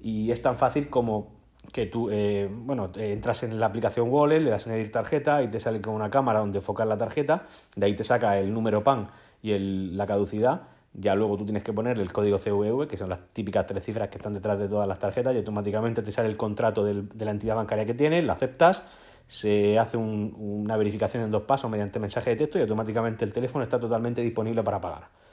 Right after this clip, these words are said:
Eh, incluso también funciona en algunos cajeros. Eh,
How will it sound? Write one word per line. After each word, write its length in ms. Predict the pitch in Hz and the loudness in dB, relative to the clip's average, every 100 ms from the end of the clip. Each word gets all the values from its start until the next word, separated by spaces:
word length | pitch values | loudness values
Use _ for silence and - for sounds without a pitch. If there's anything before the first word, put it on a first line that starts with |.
| _ _ | _ _
Eh, 460 | 101 104 101 98 101 | -2 2 2 2 0
incluso 300 | 120 117 120 117 | -4 -2 0 0
también 200 | 123 147 | 0 0
funciona 260 | 139 160 | 0 4
en 60 | 143 | 4
algunos 240 | 113 120 | 4 0
cajeros. 480 | - 98 107 87 - _ _ - - _ - | 0 -2 -2 -6 -12 _ _ -20 -20 _ -14
Eh, 440 | 107 104 107 104 | -4 -2 -2 -4